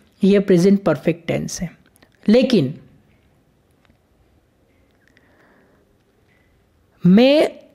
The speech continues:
सवेरे से आपको पढ़ाता आ रहा हूँ, यानी कि अभी तक मैंने आपको बहुत पढ़ाया है और आपने भी यह दस पन्द्रह मिनट की क्लास देखी है,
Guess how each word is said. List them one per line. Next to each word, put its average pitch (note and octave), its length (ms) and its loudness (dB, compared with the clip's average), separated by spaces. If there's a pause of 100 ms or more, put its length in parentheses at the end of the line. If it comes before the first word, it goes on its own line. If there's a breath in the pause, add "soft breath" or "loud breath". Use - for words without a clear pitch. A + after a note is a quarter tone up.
(340)
सवेरे B3 540 0
से C4+ 500 0 (160)
आपको F#3 400 -2
पढ़ाता F3 440 0
आ F#3 140 0
रहा F#3 100 2
हूँ, F#3+ 200 2 (520)
यानी G3+ 200 4
कि A#3 440 2 (1000 soft breath)
अभी G3+ 260 2
तक C#4 280 0
मैंने A3+ 240 4
आपको G#3+ 380 0
बहुत F#3+ 340 0
पढ़ाया G3+ 340 0
है G3+ 240 2 (640)
और F#3+ 140 2
आपने F#3+ 380 2
भी A#3 260 4
यह G3+ 300 2 (300)
दस F#3+ 200 0
पन्द्रह F#3+ 340 2
मिनट F#3+ 280 0
की F#3+ 240 0
क्लास F3 320 -2
देखी F#3 400 0
है, G3 160 -2